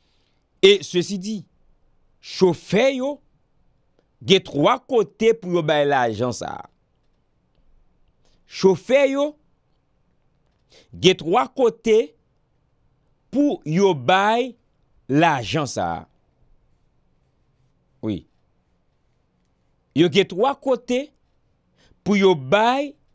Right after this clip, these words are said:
lajan sa a. Yo bay li pòtay lewogann avèk ekip vilaj izo senk segond lan, yo bay li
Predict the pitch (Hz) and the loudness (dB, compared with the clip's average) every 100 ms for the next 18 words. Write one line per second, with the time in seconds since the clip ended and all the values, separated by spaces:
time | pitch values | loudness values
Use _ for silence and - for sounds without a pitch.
0 | - 143 165 143 127 110 160 - 82 73 | -4 2 2 2 -2 -4 -4 -4 -8 -10
1 | - _ _ _ _ _ _ _ _ _ | -18 _ _ _ _ _ _ _ _ _
2 | - 185 196 180 180 139 - _ _ _ | 0 2 4 2 0 -10 -16 _ _ _
3 | - _ - 151 175 175 175 175 165 247 | -20 _ 0 0 2 2 2 2 0 0
4 | 277 135 - _ _ _ _ _ _ _ | -2 -6 -8 _ _ _ _ _ _ _
5 | - 165 175 - 190 185 175 139 - - | 2 2 2 2 2 2 -6 -8 -10 -20
6 | - 104 95 180 165 165 - - 196 156 | -20 -12 -4 -2 2 0 -2 -6 -4 -2
7 | 165 - 160 165 143 151 180 233 - _ | -2 -2 -4 -4 -2 -4 -6 -8 -10 _
8 | _ _ _ _ _ _ _ _ _ _ | _ _ _ _ _ _ _ _ _ _
9 | _ 120 170 208 175 185 185 180 180 | _ -2 4 4 6 4 4 0 -2